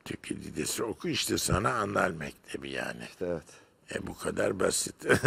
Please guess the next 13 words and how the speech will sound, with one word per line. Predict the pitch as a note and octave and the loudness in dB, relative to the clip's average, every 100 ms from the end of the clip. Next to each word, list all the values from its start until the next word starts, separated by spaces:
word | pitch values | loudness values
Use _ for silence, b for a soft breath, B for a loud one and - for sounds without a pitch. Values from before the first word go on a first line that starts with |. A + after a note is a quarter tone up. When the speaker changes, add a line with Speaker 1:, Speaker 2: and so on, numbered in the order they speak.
| E3 | 8
Speaker 1:
<laughs> | - - - _ | 8 0 -2 _
Speaker 2:
Peki | C#3 B2+ A2+ | 2 4 4
hocam, | A#2 A2 G#2 | 4 4 2
çok | F#2+ D3 C#3+ | 4 2 4
teşekkür | D3+ - D3 - | 0 2 2 4
ediyorum. | D3+ C3+ C#3+ D3+ | 4 6 4 4
Ayağınıza | B2+ A#2+ A#2 A#2+ A#2 A2 A#2+ | 4 6 4 4 4 4 4
sağlık, | A2+ A2 G2+ A2 | 2 2 2 4
ağzınıza | G2+ G2 G#2+ G#2+ A2 | 4 4 2 0 0
sağlık | - F#2+ G2 G2 | 2 -2 -2 -8
bir | |
kere | - F#2+ F#2 | -4 -2 0
daha. | G2+ C#3 | -2 -4